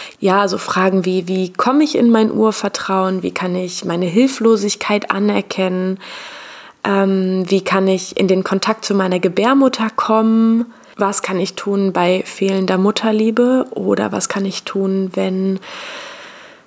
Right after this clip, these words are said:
Kindheitstraumata aufgelöst werden möchten?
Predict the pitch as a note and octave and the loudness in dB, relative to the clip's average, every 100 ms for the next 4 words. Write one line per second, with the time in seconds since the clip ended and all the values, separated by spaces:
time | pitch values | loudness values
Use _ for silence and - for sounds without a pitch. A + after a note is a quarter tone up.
0 | _ _ - A3+ A3 A#3 A#3 A#3 - - | _ _ -4 0 2 2 2 0 -4 -2
1 | A3 A3+ A#3 A3+ A3+ A3 A3 - G#3+ A3+ | 0 2 4 2 0 -2 -2 -2 -2 -2
2 | - A3+ A3+ A#3 - - G#3+ A3+ A3+ A3+ | 0 2 2 2 0 -2 0 2 0 0
3 | A3 G#3 G#3 A3 A#3 - - A3+ A3+ A3+ | -2 2 4 4 0 -6 -4 -2 0 -2
4 | A#3 | -4